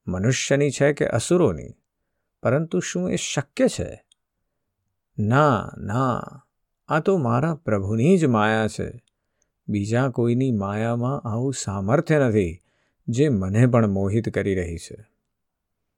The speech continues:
બળરામજીએ આવો વિચાર કરીને જ્ઞાન દ્રષ્ટિથી જોયું, તો એમને ખબર પડી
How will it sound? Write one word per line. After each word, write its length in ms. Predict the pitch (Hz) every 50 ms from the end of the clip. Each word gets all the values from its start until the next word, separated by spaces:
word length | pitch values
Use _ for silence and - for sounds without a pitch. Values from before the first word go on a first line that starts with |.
| _ _ _ _ _ -
બળરામજીએ 1120 | 107 98 95 92 95 95 101 113 120 123 123 117 104 110 117 113 120 127 131 120 101 - _ _ _ _ _ _ _ _ _
આવો 400 | - 95 95 104 117 123 123 113
વિચાર 500 | 98 101 95 - - 110 110 123 127 120
કરીને 460 | - 117 104 110 117 120 127 135 131
જ્ઞાન 560 | 107 95 101 98 104 104 110 117 123 123 120
દ્રષ્ટિથી 640 | 107 92 104 113 104 - - - 123 110 101 110 107
જોયું, 480 | 98 104 101 98 95 87 76 78 82 _ _ _ _ _ _ _ _ _ _ _ _ _ _
તો 200 | - 110 117 - _
એમને 380 | - 101 107 110 113 120 127 123
ખબર 360 | - - 107 101 107 117 123
પડી 480 | 110 120 117 120 131 139 131 107 90